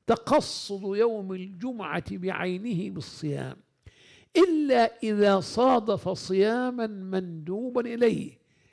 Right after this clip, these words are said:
لو جاء عرفة يوم الجمعة نصوم يوم الجمعة، نحن لم نقصد يوم الجمعة،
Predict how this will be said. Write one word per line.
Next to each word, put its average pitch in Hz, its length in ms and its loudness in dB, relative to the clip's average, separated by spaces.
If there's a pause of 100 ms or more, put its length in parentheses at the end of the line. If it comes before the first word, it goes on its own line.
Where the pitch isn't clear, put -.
(140)
لو 196 180 4
جاء 262 160 6
عرفة 233 420 4
يوم 220 180 0
الجمعة 175 520 -2 (420)
نصوم 208 500 -10 (120)
يوم 165 140 -6
الجمعة، 170 320 -10 (280)
نحن 156 160 0
لم 208 260 0
نقصد 262 360 0
يوم 247 180 0
الجمعة، 208 480 -2